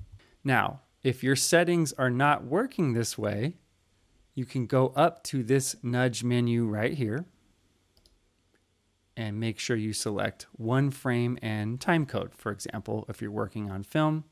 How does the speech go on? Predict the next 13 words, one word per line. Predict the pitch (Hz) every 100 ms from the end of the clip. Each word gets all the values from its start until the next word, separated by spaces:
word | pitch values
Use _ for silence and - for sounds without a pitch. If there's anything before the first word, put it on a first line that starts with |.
| _ _ _ _
but | 123 123
there's | 110
lots | 113 123 127
of | 127 -
other | 110 104 107
options | 101 95 - - -
here | - -
for | - -
you. | - 127 - _ _ _ _ _ -
Additionally, | 127 160 233 - 135 104 104 139 - - _ _ _ -
you | 131
can | - 147
move | 123 123 123 -